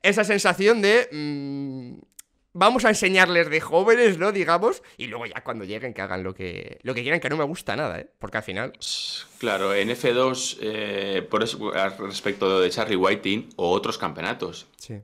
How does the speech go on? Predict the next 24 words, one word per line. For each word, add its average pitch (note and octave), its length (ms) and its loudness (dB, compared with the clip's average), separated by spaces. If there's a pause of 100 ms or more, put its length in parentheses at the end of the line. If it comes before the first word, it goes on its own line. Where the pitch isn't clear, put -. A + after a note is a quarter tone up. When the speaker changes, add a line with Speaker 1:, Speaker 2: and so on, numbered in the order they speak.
(100)
Speaker 2:
eh, G2+ 380 -4
el F#2+ 160 -2
tema A2+ 220 0
es A2+ 140 -6
hay G#2 100 0
que - 80 -6
ser - 180 -4
predecible. E2+ 640 -2
Entonces, A2+ 460 -2
nadie G#2+ 220 -2
es G#2+ 80 -2
perfecto F#2+ 420 -4
y D2+ 60 -8
Charlie E2+ 260 -8
Whiting F#2 340 -2
seguro F2 340 -4
que F2 80 -6
el F2+ 60 -2
hombre F#2+ 240 -2
se G2+ 120 -10
equivocó, F2 720 -4
pues, D#2 160 -20
muchas F#2 260 -8
veces, G#2+ 420 -6